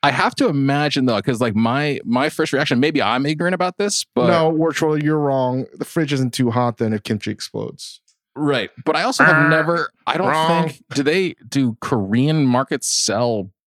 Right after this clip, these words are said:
Speaker 1: bags of kimchi? Or are we
Speaker 2: They
Speaker 1: talking
Speaker 2: do,
Speaker 1: about
Speaker 2: but it's not just bags of kimchi. This is something also when I was out with Cometeer, uh, there was a period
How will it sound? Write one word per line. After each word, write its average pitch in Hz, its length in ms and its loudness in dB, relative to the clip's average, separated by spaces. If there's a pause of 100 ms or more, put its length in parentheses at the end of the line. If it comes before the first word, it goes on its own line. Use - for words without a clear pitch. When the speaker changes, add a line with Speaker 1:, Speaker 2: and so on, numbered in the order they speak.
(160)
Speaker 1:
bags 107 460 -2
of 185 160 -2
kimchi? 240 520 -2 (200)
Or 123 120 2
are - 20 4
we 147 80 2
Speaker 2:
They 156 100 2
Speaker 1:
talking 143 200 2
Speaker 2:
do, 156 80 4
Speaker 1:
about 135 180 2
Speaker 2:
but 135 360 -2 (400)
it's 160 180 -6
not 170 220 2
just 156 220 -2
bags 147 320 0
of 127 100 -4
kimchi. 117 360 -2
This 113 140 0
is - 60 -6
something 127 260 2
also 120 320 0
when 117 220 2
I - 20 2
was 110 140 0
out 117 80 0
with 117 160 -2
Cometeer, 110 680 -2 (540)
uh, 110 160 0
there 127 160 2
was 117 140 0
a 107 40 -8
period 143 580 0